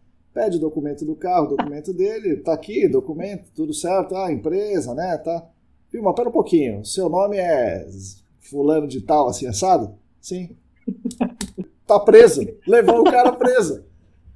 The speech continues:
O cara tá voltando do trabalho ali, volta o cara preso, os, e os dois amigos ali, né,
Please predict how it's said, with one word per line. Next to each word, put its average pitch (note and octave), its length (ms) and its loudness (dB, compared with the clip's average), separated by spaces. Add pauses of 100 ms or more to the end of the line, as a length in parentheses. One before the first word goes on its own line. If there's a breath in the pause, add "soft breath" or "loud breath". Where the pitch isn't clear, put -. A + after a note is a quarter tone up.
O A#3+ 100 -8
cara A#3+ 280 -4
tá - 240 0
voltando A3 480 0
do G#3 100 -8
trabalho G#3 480 10
ali, G3+ 180 4
volta G#3+ 320 -12
o G3 40 -14
cara A3+ 180 -6
preso, G#3+ 280 -4
os, E3+ 160 -4
e F#3 120 -8
os G3+ 160 -4
dois F#3+ 240 0
amigos F#3+ 440 -4
ali, F3+ 240 2
né, G#3+ 120 -12